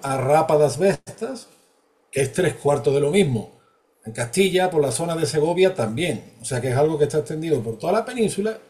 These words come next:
y que se traslada y se acriolla en el Nuevo Mundo. Bien, es verdad, como tú dices, por ejemplo, Venezuela y Colombia, a través de la cultura llanera, lo vemos muy claro, ¿no? También lo, eh, ni que decir México, o sea, el mundo del cowboy,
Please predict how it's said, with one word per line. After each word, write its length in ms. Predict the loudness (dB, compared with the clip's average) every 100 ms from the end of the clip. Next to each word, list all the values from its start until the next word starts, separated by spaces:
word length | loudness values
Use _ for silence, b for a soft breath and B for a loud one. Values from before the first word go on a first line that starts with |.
| -2
y 160 | -2
que 120 | 0
se 140 | 2 2
traslada 560 | 4 4 6 6 6
y 80 | 4
se 180 | 2 2
acriolla 760 | 2 0 -6 -4 0 2 0 -2 b b b b b
en 120 | -4
el 140 | -2 2
Nuevo 220 | 4 6
Mundo. 440 | 4 2 -2 -6 _ _ _ _ _
Bien, 200 | -2 2
es 60 | 4
verdad, 280 | 6 4
como 200 | 4 0
tú 140 | -4 -4
dices, 260 | -4 -4 -4
por 220 | -2 0
ejemplo, 360 | 0 0 0
Venezuela 400 | 0 0 0 0
y 40 | 2
Colombia, 440 | 2 2 0 -4
a 20 |
través 240 | 0 0 2
de 60 |
la 140 | 2 0
cultura 380 | -4 -2 4 6
llanera, 540 | 6 2 2 0 0
lo 100 | 2
vemos 240 | 2 2
muy 200 | -4 -6
claro, 300 | 0 0 0
¿no? 240 | -4 -10 -14 b b b b b b b _ _ -6
También 300 | -2 0 0
lo, 100 | 2
eh, 140 | 2 0 0
ni 180 | 0 4
que 140 | 4
decir 340 | 4 2 0
México, 460 | 4 4 4 -2 -6
o 40 |
sea, 220 | -4 -2 0
el 140 | 0
mundo 480 | -2 -2 4 6 8
del 260 | 6 2
cowboy, 880 | -4 -2 6 6 6 2 -2 -2 -4